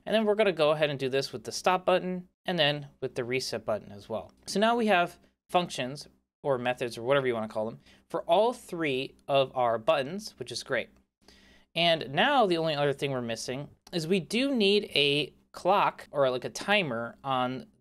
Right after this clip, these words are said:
the form of the page that we can use in the back end to actually make this whole thing work. So go ahead in your toolbox and scroll down to where you see timer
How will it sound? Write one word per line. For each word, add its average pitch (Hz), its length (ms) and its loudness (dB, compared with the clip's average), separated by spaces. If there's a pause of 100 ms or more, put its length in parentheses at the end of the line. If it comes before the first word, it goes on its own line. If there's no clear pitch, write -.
the 120 220 -8
form 247 500 -2
of 151 120 0
the 135 60 -2
page 120 380 0
that 123 120 -4
we 127 100 -6
can 127 180 -8
use 143 240 -6
in 143 80 -6
the 123 80 -4
back 202 360 0
end 127 220 0
to - 140 -10
actually 143 380 -2
make 135 180 -6
this 127 160 -8
whole 107 160 -8
thing 107 280 -14
work. 113 360 -4
So - 140 -4
go 240 140 4
ahead 214 240 4
in 180 140 2
your 135 100 0
toolbox 170 760 0
and 120 180 -6
scroll 180 320 0
down 156 240 2
to - 100 -16
where 135 140 0
you 117 80 -2
see 107 200 -8
timer 190 500 -2